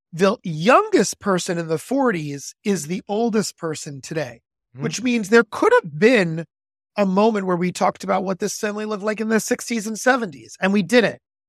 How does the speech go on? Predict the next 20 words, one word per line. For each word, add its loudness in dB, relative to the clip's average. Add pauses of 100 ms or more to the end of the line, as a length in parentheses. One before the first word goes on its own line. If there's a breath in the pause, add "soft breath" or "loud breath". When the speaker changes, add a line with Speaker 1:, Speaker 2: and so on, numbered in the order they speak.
(120)
Speaker 1:
We 0
went 2
from, -4
like, -6
the -8
tail 2
end 0
of -2
one -2 (440)
being -2
the -2
connecting -4
ribbon 0
to -8
being -8
the -10
eldest 0
of -6
the -4
current. -6